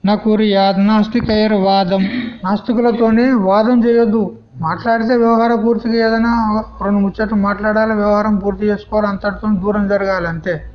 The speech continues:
అంతేగాని వానితోని ఘనీ సంబంధం పెట్టుకోవద్దు.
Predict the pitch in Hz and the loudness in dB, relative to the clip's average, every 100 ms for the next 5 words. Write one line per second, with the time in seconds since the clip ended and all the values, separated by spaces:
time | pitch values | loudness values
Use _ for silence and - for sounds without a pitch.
0 | - - - - - - 180 226 226 226 | -20 -20 -20 -20 -20 -14 -4 0 2 2
1 | 196 214 202 226 214 190 220 233 233 214 | 2 0 0 2 2 4 2 2 2 4
2 | 220 220 214 214 - 208 202 147 | 4 4 2 -2 -2 -2 -2 -6